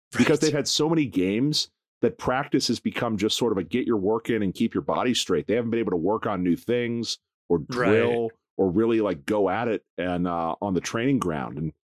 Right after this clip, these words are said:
Speaker 1: just being able to do that will give the coaching staff some chances to add some new wrinkles to things.
Speaker 2: Which is, again,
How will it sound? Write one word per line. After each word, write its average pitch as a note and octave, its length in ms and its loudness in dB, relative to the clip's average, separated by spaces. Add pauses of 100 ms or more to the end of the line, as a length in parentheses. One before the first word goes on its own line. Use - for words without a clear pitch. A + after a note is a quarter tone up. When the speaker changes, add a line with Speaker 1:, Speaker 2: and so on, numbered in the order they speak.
(260)
Speaker 1:
just D3 200 2
being E3 160 4
able C#3+ 160 2
to B2 80 2
do G#2+ 200 4 (140)
that A2 340 -2 (600)
will G#2+ 160 4
give G2+ 160 2
the A2 80 0
coaching G#2 340 0
staff G2+ 280 -2
some F#2 120 -6
chances F#2+ 380 -2
to - 100 -4
add F#2 220 -4
some F#2 120 -2
new E2+ 120 2
wrinkles D#2 380 -2
to - 80 -14
things. - 360 -6
Speaker 2:
Which E3+ 220 0
is, D#3 240 2
again, C#3+ 560 -2